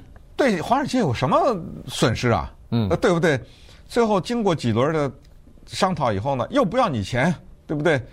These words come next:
Speaker 1: 又不要你什么，最后说：“这样吧，我那边儿有一个空地，呃，你，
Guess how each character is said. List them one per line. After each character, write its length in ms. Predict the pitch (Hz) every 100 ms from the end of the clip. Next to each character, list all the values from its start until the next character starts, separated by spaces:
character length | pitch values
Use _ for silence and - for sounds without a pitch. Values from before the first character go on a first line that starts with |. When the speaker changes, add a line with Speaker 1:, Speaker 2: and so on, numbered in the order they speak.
| -
Speaker 1:
又 140 | - 202
不 100 | 196
要 100 | 180
你 120 | 123
什 140 | 110
么， 140 | 110 113
最 140 | 160
后 100 | 135
说 160 | 127 147
：“这 80 | -
样 140 | 147
吧， 220 | 95 - - - - - -
我 180 | 104 113
那 180 | 214
边 120 | 143 156
儿 180 | 156 - - - - - -
有 180 | - 113
一 60 | 98
个 100 | 113
空 220 | - 117
地， 160 | 104 - - - - - - -
呃， 120 | -
你， 200 | - 139